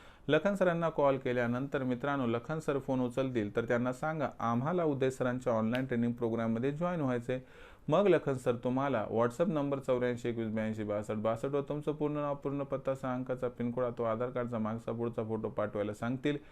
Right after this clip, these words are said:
तर या क्रमांकावरती म्हणजे या WhatsApp-चा सगळा पत्ता वगैरे आला तर तिथं लखन सर तुम्हाला माझा PhonePe, Google Pay नंबर ब्याऐंशी पासष्ट झिरो अठ्ठ्याण्णव चारशे साठ, एट टू सिक्स फाय झिरो डबल एट फोर सिक्स झिरो पाठवतील.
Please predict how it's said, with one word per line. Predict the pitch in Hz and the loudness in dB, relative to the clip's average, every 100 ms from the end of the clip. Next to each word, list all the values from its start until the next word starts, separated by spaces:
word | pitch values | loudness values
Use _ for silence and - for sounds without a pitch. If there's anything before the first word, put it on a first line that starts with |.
| - - - | -20 -20 -2
तर | 156 | 0
या | - - 123 123 143 151 - | 0 0 2 2 0 -6 -2
क्रमांकावरती | 123 120 120 120 113 101 - - - - - - - - - - | 2 2 2 0 0 0 -2 -10 -14 -18 -20 -20 -20 -20 -16 -4
म्हणजे | 127 117 | 2 4
या | 117 117 | 4 4
WhatsApp-चा | 107 117 - 120 - 117 | 2 0 -2 -2 2 2
सगळा | 110 120 117 | 2 2 4
पत्ता | 113 117 123 | 2 0 2
वगैरे | 117 117 | 4 4
आला | 117 117 | 2 0
तर | 120 | -2
तिथं | 113 139 147 - - - | -2 -4 -6 -12 -20 2
लखन | 127 127 156 | 4 4 2
सर | 156 156 | 0 -2
तुम्हाला | 147 131 123 | -2 -2 0
माझा | 120 117 117 | 0 -2 -2
PhonePe, | 120 120 120 | -2 0 0
Google | 113 113 | 0 0
Pay | 107 110 | -2 -2
नंबर | 110 110 | -2 -2
ब्याऐंशी | 107 110 117 | -2 -4 -4
पासष्ट | 113 113 110 | -6 -4 -4
झिरो | 107 107 | -2 -2
अठ्ठ्याण्णव | 104 113 110 | -2 -2 -2
चारशे | 107 107 - | -2 -2 -2
साठ, | 107 107 | -4 -2
एट | 107 - | -4 -4
टू | |
सिक्स | 117 113 - | -6 -8 -6
फाय | 110 | -4
झिरो | 107 104 | -2 0
डबल | 104 104 | 0 0
एट | 104 | -4
फोर | - 104 | -6 -8
सिक्स | - 107 | -6 -4
झिरो | 104 | -4
पाठवतील. | 98 98 107 113 113 | -4 -2 -2 -2 -2